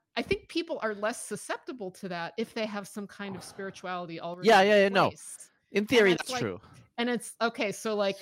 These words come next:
Speaker 1: some, some things have been functioning that way for me.
Speaker 2: Yeah. Yeah, yeah, yeah. No,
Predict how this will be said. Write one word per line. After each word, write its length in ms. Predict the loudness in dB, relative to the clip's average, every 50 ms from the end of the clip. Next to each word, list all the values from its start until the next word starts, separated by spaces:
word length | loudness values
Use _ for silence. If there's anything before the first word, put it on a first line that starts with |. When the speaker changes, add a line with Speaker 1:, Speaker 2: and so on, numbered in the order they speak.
| -12 -14
Speaker 1:
some, 340 | -2 0 2 2 2 -2 -6
some 240 | -2 0 0 0 0
things 320 | -2 -2 -2 -2 -2 -4
have 240 | -2 -2 -2 -2 -2
been 180 | -4 -4 -4 -6
functioning 640 | -6 -8 -8 -8 -8 -10 -12 -10 -10 -8 -8 -6
that 200 | -6 -6 -6 -6
way 200 | -8 -8 -8 -8
for 240 | -10 -10 -12 -12 -10
me. 360 | -10 -10 -10 -10 -10 -12 -14 -18 _ _ _
Speaker 2:
Yeah. 300 | 2 4 4 4 4 2 -2 -8 _ _ _ _ _ _ _ _ _ _ _ _
Yeah, 100 | 0 2
yeah, 240 | 2 4 4 4 4
yeah. 100 | 4 2
No, 240 | 2 2 2 2 2